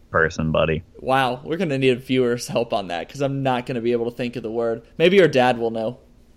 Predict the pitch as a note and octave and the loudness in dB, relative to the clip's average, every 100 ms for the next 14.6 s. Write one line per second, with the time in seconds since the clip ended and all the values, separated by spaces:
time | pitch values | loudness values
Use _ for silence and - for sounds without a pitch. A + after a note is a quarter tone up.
0 | _ _ _ _ G#2 B2 B2+ - C3+ C3 | _ _ _ _ 6 8 8 6 4 4
1 | A2+ A2+ C3 C#3 B2 A#2 A2+ G#2+ A#2 G#2+ | 2 4 8 8 6 4 2 4 4 2
2 | F#2+ - F#2 - F2+ D#2 G2 F2 F#2 E2+ | 0 -4 -6 -2 -2 -2 -6 -4 -4 -2
3 | F#2 E2+ F2 D#2+ D2+ D#2+ C2+ - A#1 G#1+ | -2 -2 -4 -6 0 0 0 0 2 2
4 | - - - - - - - - _ - | 0 -2 -6 -20 -20 -20 -20 -20 _ -2
5 | B2+ A#2+ A#2 A#2+ B2 - E3 G3 F#3 F3 | 0 0 -4 -10 -14 0 2 2 2 4
6 | E3 C#3+ C#3+ C3 B2+ B2 B2 C#3+ C3 A#2+ | 4 6 4 4 4 4 2 0 -4 -6
7 | A#2 A#2 A2 G2+ F2+ G2+ G#2+ - - A#1+ | -2 -2 -2 -2 -2 -2 -4 -4 -4 -4
8 | B2+ - - - C#3 C3+ C3 D#3 F3 G#3+ | -4 -4 -6 -8 -8 -8 -8 -8 -10 -14
9 | - - - - - - - B2+ D#3 D3 | -6 -6 -6 -18 -14 -14 0 4 6 6
10 | E3 G#3 F#3+ C#3 C#3+ C#3+ B2+ A#2+ C3 A2 | 6 6 4 2 0 0 -4 -6 -8 -10
11 | - B2 A2+ - A2 G2 C3+ D#3 E3 D#3 | -6 -6 -6 -8 -8 -4 -2 0 4 4
12 | C#3+ C#3+ C3+ B2 D3 B2+ A#2+ C3 A#2+ B2+ | 4 2 0 2 2 4 2 2 2 2
13 | B2 A#2 A#2 A2 A2+ G2+ - G#2+ G#2+ A#2+ | 4 6 6 6 2 2 4 4 6 6
14 | B2+ B2+ - D3 C#3 - | 6 4 2 6 6 2